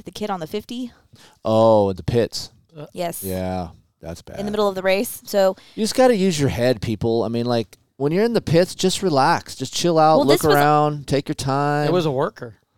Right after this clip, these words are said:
Speaker 1: Yeah, it was
Speaker 2: I'm,
Speaker 1: a
Speaker 2: some, I'm saying workers,
Speaker 3: Yeah.
Speaker 2: people
Speaker 1: During
Speaker 2: in
Speaker 1: a
Speaker 2: gen-
Speaker 1: race.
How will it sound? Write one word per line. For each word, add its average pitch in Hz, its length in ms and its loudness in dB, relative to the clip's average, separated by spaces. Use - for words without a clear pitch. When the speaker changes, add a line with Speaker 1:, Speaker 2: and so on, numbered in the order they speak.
Speaker 1:
Yeah, 277 140 0
it - 80 -2
was 131 100 2
Speaker 2:
I'm, 277 60 2
Speaker 1:
a - 40 -2
Speaker 2:
some, 151 240 4
I'm 110 160 -6
saying 104 400 -4
workers, 131 400 4
Speaker 3:
Yeah. - 80 -10
Speaker 2:
people 330 160 4
Speaker 1:
During 370 180 4
Speaker 2:
in 285 60 4
Speaker 1:
a - 20 2
Speaker 2:
gen- 269 100 2
Speaker 1:
race. 170 520 -4